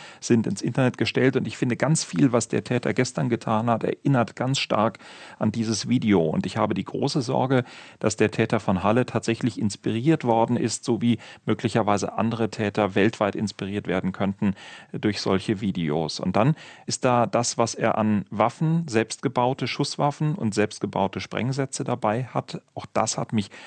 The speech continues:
durchaus beeindruckt, denn ich kenne aus anderen Ermittlungsverfahren immer wieder, dass es eine ganze Reihe von Gruppierungen, egal ob jetzt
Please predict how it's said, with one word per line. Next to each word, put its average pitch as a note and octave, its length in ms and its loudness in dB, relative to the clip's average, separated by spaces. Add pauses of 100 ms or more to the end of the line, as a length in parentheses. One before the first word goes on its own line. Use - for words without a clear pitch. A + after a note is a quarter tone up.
(120)
durchaus C3 340 2
beeindruckt, C3+ 720 0
denn A2+ 200 2 (320)
ich A2 120 -2
kenne - 180 2
aus A#2 120 0
anderen C#3 320 2
Ermittlungsverfahren A#2+ 800 0
immer B2 300 0
wieder, B2+ 280 2
dass A2 180 -2
es A2+ 100 -4
eine G#2+ 200 0
ganze G#2+ 260 2
Reihe B2 260 2
von G#2+ 200 -2
Gruppierungen, A2+ 680 0
egal A2 340 2
ob - 120 -8
jetzt G2+ 180 0